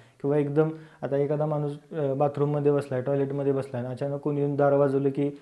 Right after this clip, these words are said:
आतल्या माणसाला थोडंसं डिस्टर्ब होतं. त्याच पद्धतीनं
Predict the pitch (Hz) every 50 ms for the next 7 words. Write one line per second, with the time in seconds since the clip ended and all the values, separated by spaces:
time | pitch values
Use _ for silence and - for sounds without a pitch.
0 | - - _ - 147 143 170 170 170 170 165 165 170 165 170 165 170 175 170 165
1 | 160 165 175 170 165 170 170 - - - 175 190 185 - - 156 143 127 123 117
2 | 110 - - - _ _ _ _ _ _ _ - 190 190 185 - - - 143 131
3 | 123 127 123 - 127 127 143